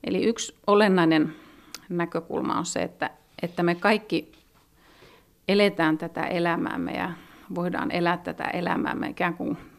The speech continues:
tämmöisestä kahdesta kokemisen tavasta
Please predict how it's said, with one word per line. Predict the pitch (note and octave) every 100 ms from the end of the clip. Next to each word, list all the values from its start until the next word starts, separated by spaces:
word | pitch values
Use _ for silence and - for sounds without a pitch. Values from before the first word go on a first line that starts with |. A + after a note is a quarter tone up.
| _
tämmöisestä | - F3 - - E3+ - - _ - - - - _
kahdesta | - A#3 - F3 - - - - - - _ _ _
kokemisen | - F#3 F#3 A3 - - F3+ D#3+ D3+ -
tavasta | - - - - -